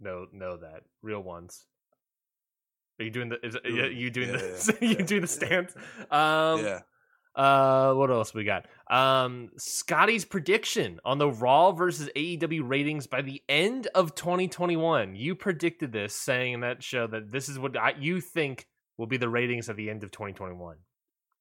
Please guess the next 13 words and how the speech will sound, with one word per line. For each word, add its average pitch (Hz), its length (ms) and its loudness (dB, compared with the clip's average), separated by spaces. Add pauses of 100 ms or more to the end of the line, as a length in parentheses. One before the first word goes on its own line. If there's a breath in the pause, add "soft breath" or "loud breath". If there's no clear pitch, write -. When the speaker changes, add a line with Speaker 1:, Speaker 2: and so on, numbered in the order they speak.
(140)
Speaker 1:
Is 120 160 -6
it 139 160 -2
Speaker 2:
Oh, 143 60 8
Speaker 1:
A, 113 360 4
Speaker 2:
jeez. 95 140 -18 (360)
Speaker 1:
Raw 135 320 6
will 143 120 2
continue 170 540 -2
to 135 80 -4
beat 101 260 -10
A 95 60 -8
E 92 180 -10
W? 95 420 -4